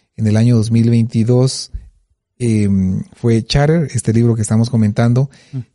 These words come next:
Speaker 1: Si usted no pudo escuchar la introducción y el primer capítulo, le recomiendo que busque el podcast del programa del, eh, déjeme decirle, lunes cinco de diciembre,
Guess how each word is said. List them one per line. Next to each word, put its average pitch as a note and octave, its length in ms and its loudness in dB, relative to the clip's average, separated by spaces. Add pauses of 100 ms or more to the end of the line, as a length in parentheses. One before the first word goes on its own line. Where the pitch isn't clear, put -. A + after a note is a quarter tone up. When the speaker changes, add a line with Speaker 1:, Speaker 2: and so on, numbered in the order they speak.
(140)
Speaker 1:
Si - 240 0
usted C#3 720 0
no B2+ 280 0
pudo C3 640 0
escuchar A#2 580 -4
la A#2 320 0
introducción B2 520 0
y B2 80 2
el G#2 60 -2
primer G#2+ 220 -2
capítulo, B2+ 420 0
le A2 80 0
recomiendo G#2+ 460 -2
que - 80 -8
busque A2+ 480 -4
el G#2+ 200 -4
podcast A2+ 580 -4
del A2 160 -2
programa G#2+ 420 -2 (400)
del, G#2+ 720 0 (140)
eh, G#2 460 0
déjeme G#2 420 -4
decirle, C3 640 -2
lunes B2 440 2
cinco C3 560 0
de A2 220 -4
diciembre, A#2+ 580 0